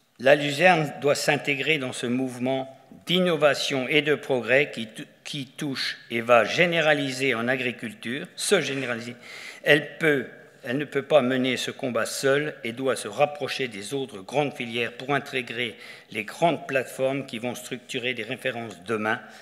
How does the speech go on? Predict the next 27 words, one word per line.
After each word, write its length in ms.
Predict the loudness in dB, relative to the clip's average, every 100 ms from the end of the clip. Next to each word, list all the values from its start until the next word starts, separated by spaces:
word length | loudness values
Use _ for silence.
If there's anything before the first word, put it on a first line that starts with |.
| -20 _
telles 280 | 2 2 0
que 240 | 0 0 -2 0
la 100 | 2
base 360 | 8 8 8 2
cent 140 | 2
douze. 480 | 0 -4 -12 -16 -18 _ _ -20 _ -20 _ _ -20 -20 -18 -20 -18 -20 -20 -20 _ _ _ -20 _ -20 -20 -20 -20 _ -20 _ _ _ _ -20 -20 -20 -20 -20 -20 _ -20 -20 -14 -14 -14 -20 -20 _ _ -20 -20 -20 -14
Pour 180 | 0 0
conclure, 560 | 4 0 2 2 4 0 -4 -18 -20 _ -20 -12
respectant 540 | -8 -4 -4 -4 -6 -6
mon 160 | -6
temps 300 | -8 -8 -10
de 100 | -12 -14 -16 -20 _ _ _ -6
parole, 420 | 2 6 6 4 -6 -12 -12 -14 0
euh, 300 | 4 4 2 2
dans, 300 | 6 6 4
dans 200 | 4 4
une 240 | 4 0 2
vie 220 | 4 4
antérieure, 600 | 4 4 4 6 6 6
je, 300 | 4 -2 -4
je 140 | -4
dirais, 340 | -4 0 4 4
je 100 | 4
me 160 | 2
suis 180 | 0 -2
souvent 380 | -2 2 6 6
retrouvé 580 | 4 -2 -4 2 2